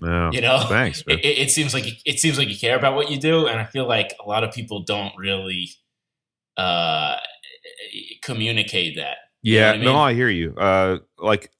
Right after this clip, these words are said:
Speaker 2: Yeah.
Speaker 1: authenticity is, is, is hard to, to judge sometimes in
Speaker 2: Yeah.
Speaker 1: this, in this business, right?
Speaker 2: Yeah. Yeah, it is. It is. I mean, every,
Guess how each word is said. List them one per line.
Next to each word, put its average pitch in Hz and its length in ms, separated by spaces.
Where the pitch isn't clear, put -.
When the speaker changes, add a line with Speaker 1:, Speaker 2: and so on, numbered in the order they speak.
Speaker 2:
Yeah. 85 260
Speaker 1:
authenticity 98 840
is, 80 240
is, 82 380
is 85 180
hard 85 380
to, 80 420
to 92 100
judge 95 360
sometimes 78 600
in 76 60
Speaker 2:
Yeah. 76 120
Speaker 1:
this, 76 180
in 78 60
this 78 160
business, 73 480
right? 80 120
Speaker 2:
Yeah. 87 140
Yeah, 92 360
it 98 200
is. 117 360
It 165 100
is. 131 220
I 123 40
mean, 135 160
every, 147 400